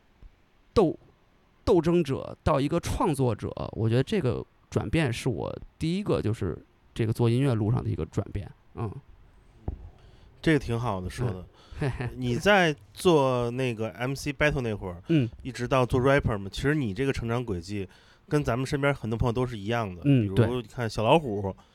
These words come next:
Speaker 1: 对，对。
Speaker 2: 小老虎其实跟你当时很像，
Speaker 1: 对，
Speaker 2: 也都是
Speaker 1: 没错，也是从 battle
Speaker 2: 先，
Speaker 1: M C，
Speaker 2: 先是，
Speaker 1: 对。
Speaker 2: 先是掰-，对，掰出来的，
Speaker 1: 嗯，
Speaker 2: 然后再开始做创作。
Speaker 1: 嗯。嗯，
Speaker 2: 呃，
Speaker 1: 嗯。
Speaker 2: 我想知道在这一段儿，就是你从，你想高二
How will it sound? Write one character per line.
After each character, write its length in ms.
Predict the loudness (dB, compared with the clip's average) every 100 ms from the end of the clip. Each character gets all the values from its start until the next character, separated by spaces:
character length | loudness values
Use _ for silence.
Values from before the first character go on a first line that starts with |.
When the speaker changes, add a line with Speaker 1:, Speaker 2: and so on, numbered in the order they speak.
| _
Speaker 1:
对， 220 | 4 4 2
对。 80 | 4
Speaker 2:
小 80 |
老 40 | 4
虎 140 | 4
其 280 | 0 -6 -6
实 80 | -2
跟 120 | 0
你 80 | 2
当 160 | 4
时 60 | 2
很 200 | 0 -4
像， 220 | -4 -2
Speaker 1:
对， 140 | 2 2
Speaker 2:
也 120 | 4
都 120 | 4
是 0 |
Speaker 1:
没 80 | 4
错， 80 | 4
也 80 |
是 100 | 2
从 160 | -2 -2
battle 140 | 2
Speaker 2:
先， 120 | 4 4
Speaker 1:
M 120 | 0
C， 180 | -4 -4
Speaker 2:
先 220 | 2 4
是， 160 | 6 2
Speaker 1:
对。 120 | -2
Speaker 2:
先 200 | 4 4
是 80 | 6
掰-， 340 | 8 6 6 -2 0
对， 160 | 0
掰 240 | 4 2 4
出 140 | 2
来 180 | 0 -2
的， 200 | -8 -6
Speaker 1:
嗯， 280 | -2 -2 -4 -4
Speaker 2:
然 160 | 0
后 120 | 4 4
再 200 | 2 0
开 120 | 0
始 80 | 0
做 160 | 0
创 320 | 2 2 2
作。 240 | 0 -2 -4
Speaker 1:
嗯。 260 | -2 -2 -2 -6
嗯， 240 | -2 0 2
Speaker 2:
呃， 0 |
Speaker 1:
嗯。 80 | 0
Speaker 2:
我 80 |
想 160 | 0 2
知 60 | 6
道 100 | 4
在 220 | 6 2
这 180 | 2 -2
一 160 | 0
段 200 | 2 2
儿， 40 | 2 _
就 140 | -6 -4
是 140 | -2
你 180 | -2 -2
从， 480 | -2 -4 -2 -4 -4
你 60 |
想 260 | -2 -2 -2
高 180 | 2 4
二 280 | 6 4